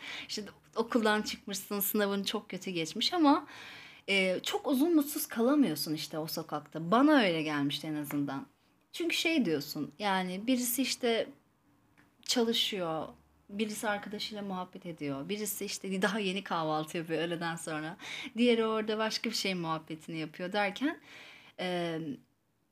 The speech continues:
şey diyorsunuz, hayat devam ediyor. Ve bu güven veriyor.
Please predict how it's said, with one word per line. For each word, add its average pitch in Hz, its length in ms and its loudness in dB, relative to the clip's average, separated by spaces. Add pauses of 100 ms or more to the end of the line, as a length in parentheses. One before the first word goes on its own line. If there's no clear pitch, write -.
(180)
şey 370 320 2
diyorsunuz, 175 420 0
hayat 311 320 0
devam 208 320 2
ediyor. 139 340 -4 (1120)
Ve 330 160 4
bu 330 120 8
güven 214 380 4
veriyor. 143 320 -2